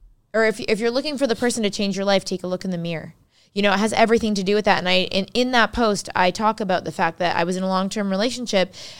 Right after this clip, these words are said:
And it's funny 'cause, like, the two relationships I mentioned that are the longer term in my adulthood, I was the one that ended them.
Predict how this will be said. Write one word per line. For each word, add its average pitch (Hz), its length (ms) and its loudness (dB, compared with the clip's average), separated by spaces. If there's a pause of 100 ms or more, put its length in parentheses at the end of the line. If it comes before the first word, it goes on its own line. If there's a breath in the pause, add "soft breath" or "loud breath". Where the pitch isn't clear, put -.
And 233 100 4
it's 233 140 -2
funny 269 200 0
'cause, 233 200 -2 (220)
like, 196 180 0
the 226 80 0
two 285 220 -2
relationships 226 520 0
I 208 60 0
mentioned 196 560 -2 (240)
that 175 160 -2
are 175 120 2
the 185 200 -6
longer 185 300 0
term 196 260 -4
in 185 140 -4
my 175 120 -2 (180)
adulthood, 214 480 0 (340 soft breath)
I 247 160 8
was 294 160 2
the 226 80 2
one 208 180 4
that 196 160 -2
ended 220 320 2
them. 160 360 2